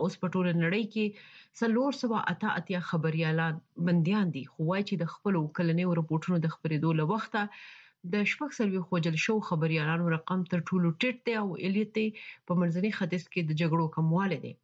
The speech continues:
دغه سازمان په رپورټ کې مکسیکو او افغانستان د خبریالانو لپاره تر ټولو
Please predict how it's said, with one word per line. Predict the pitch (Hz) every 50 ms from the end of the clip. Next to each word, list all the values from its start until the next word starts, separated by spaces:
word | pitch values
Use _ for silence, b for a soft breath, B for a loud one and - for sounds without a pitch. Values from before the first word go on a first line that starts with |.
| _ _ _ 165 156
دغه | 160 151 165 165
سازمان | - 170 160 160 175 196 202 202 196
په | - 180
رپورټ | 170 170 - 185 180 -
کې | - 190 170 170
مکسیکو | 175 170 - - 170 - 214 196
او | 170 165
افغانستان | 165 175 175 175 180 180 165 - - 180 160 160 156 B B B B B B B _ 175
د | 160
خبریالانو | - 170 156 165 160 165 170 156 156 165 170 170 170 165 165
لپاره | 160 - 196 196 190 165 156 -
تر | - 170 156 -
ټولو | 180 170